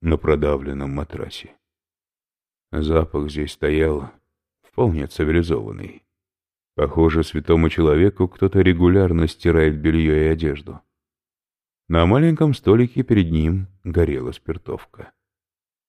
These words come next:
Голубоватое пламя изгибалось и плясало на стенах. Дятел поднял голову. Волосы заплетены в косички.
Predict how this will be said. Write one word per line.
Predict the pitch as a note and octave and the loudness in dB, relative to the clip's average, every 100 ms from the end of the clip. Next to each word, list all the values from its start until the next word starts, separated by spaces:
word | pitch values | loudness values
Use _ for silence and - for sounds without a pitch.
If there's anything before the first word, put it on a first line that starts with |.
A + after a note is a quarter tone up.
| _ _ | _ _
Голубоватое | C#2+ D2+ D2 D2 D2 D2+ D#2 D2 | -4 -2 0 0 0 0 0 -2
пламя | - D2 D2 D2 C#2+ | -2 -2 -2 -4 -6
изгибалось | D2 C#2 C2+ F2 D#2+ D#2 | -6 -6 -4 -4 -4 -6
и | - | -8
плясало | D#2 D#2+ - C#2 C#2 | -4 -4 -4 -6 -6
на | C#2+ | -8
стенах. | C#2+ - D2+ C2+ - - _ _ _ _ _ _ _ _ _ _ _ D2+ | -12 -12 -12 -12 -18 -20 _ _ _ _ _ _ _ _ _ _ _ -10
Дятел | D2+ D2 C#2+ C#2+ | -4 -4 -4 -8
поднял | C#2 D2 C2+ C#2+ D#2+ | -6 -8 -6 -6 -6
голову. | D#2 D2+ C2+ G2 - - _ _ _ _ _ _ _ _ _ - | -4 -4 -4 -12 -18 -20 _ _ _ _ _ _ _ _ _ -8
Волосы | D#2 D2 F2 G2 - F2 | -4 0 0 -2 -2 -2
заплетены | E2+ E2 D#2 D#2 C2+ B1 | -2 -2 -4 -6 -10 -12
в | - | -10
косички. | F2 - - - - - - | -10 -10 -18 -20 -20 -20 -20